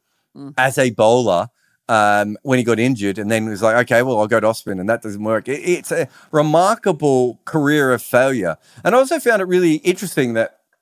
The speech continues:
Speaker 2: and I've got a feeling an Australian cricketer did this, and it might be Adam Voges, who got picked or was gonna go on a tour, but had planned his wedding and knocked it back. And
Speaker 1: Hmm.
Speaker 2: there's something in, again,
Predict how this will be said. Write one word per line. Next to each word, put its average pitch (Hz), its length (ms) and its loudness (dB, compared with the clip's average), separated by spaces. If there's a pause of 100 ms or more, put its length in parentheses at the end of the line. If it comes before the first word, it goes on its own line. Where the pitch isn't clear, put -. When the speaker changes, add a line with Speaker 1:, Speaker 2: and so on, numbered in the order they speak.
(160)
Speaker 2:
and 151 200 -4
I've 208 240 0
got 302 120 0
a 269 40 -2
feeling 139 440 -2
an 117 60 -4
Australian 127 400 -4
cricketer 104 320 -10
did 80 200 -10
this, 78 320 -12 (100)
and 113 140 -4
it 101 60 -6
might 127 260 -4
be 110 140 -6
Adam 107 180 -6
Voges, 87 500 -8 (120)
who 120 420 2
got - 220 -6
picked - 520 -8 (200)
or 104 420 -4
was 104 140 -14
gonna 123 200 -2
go 117 180 0
on 110 80 -4
a 104 40 -10
tour, 98 400 -4
but 92 140 -6
had 95 160 -8
planned 104 260 -6
his 92 100 -16
wedding 95 440 -6
and 92 120 -10
knocked 98 240 -10
it - 140 -18
back. 95 340 -4 (160)
And 127 120 -2
Speaker 1:
Hmm. 135 40 -2
Speaker 2:
there's 131 140 -4
something 185 800 -4
in, 147 220 -6 (220)
again, 139 520 -2